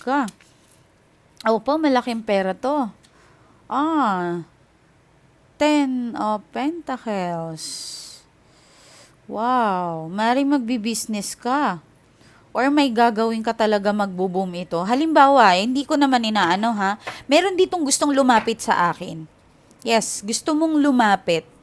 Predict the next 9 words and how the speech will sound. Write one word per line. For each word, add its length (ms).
Pwes, 240
gawin 320
mo 160
na. 160
Positive 560
po, 160
oh. 240
Madaling 800
sumagot 400